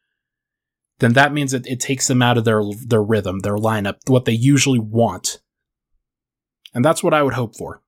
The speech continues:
if I were the Nuggets. I'd want to give them different looks.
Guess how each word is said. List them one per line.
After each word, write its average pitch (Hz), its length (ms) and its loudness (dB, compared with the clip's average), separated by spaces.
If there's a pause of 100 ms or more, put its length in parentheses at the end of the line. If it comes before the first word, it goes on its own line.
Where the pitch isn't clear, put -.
(100)
if 123 140 -6
I 117 80 4
were 107 100 0
the 107 80 -4
Nuggets. 95 480 -10 (800)
I'd 117 120 -2
want 143 200 2
to 147 60 0
give 135 200 0
them 127 140 2
different 120 360 -2
looks. - 400 -4